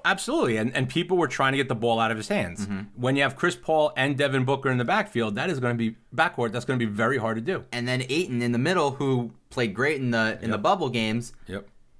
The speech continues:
Speaker 2: It's if, if he can really develop into a really good in the paint center, this is a team that's gonna, that's gonna be good. Here's
Speaker 1: Very.
Speaker 2: my only problem.
Speaker 1: Yep.
Speaker 2: The West is so good.
Speaker 1: So good.
Speaker 2: Like, so good. Can the, can the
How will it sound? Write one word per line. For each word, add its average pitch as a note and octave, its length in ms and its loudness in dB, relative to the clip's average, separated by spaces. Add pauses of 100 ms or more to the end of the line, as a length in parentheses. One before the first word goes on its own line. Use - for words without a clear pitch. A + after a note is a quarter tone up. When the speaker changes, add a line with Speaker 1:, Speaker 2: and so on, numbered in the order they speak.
(420)
Speaker 2:
It's G3+ 360 -2
if, B2+ 160 -2
if C3+ 240 -2
he A#3 180 -2
can E3+ 240 0
really C#3 240 2
develop G#2 640 0 (340)
into G2+ 220 0
a G#2+ 80 2
really B2 420 0
good A2 480 0 (340)
in A#2+ 140 -2
the C3+ 80 -2
paint A#2 320 -4
center, F#2 440 -2 (280)
this G#2 220 -4
is C3 100 -4
a B2+ 60 -2
team B2+ 340 0
that's G#2+ 240 -2
gonna, G#2+ 460 0 (800)
that's G#2 180 -4
gonna A#2+ 160 0
be A2 160 0
good. F#2+ 480 0 (140)
Here's A3 280 0
Speaker 1:
Very. A3+ 80 4
Speaker 2:
my G#3 160 6
only F3+ 200 0
problem. B2+ 520 0 (140)
Speaker 1:
Yep. - 280 -8
Speaker 2:
The D3 100 2
West D3 420 2
is A2 140 -4
so C3 420 2
good. A#2 400 0
Speaker 1:
So G2 160 -8
good. - 240 -16
Speaker 2:
Like, - 140 -2
so E3+ 300 2
good. E3+ 360 0 (320)
Can F3+ 200 0
the, A#3+ 100 2
can F#3+ 320 0
the F3+ 180 2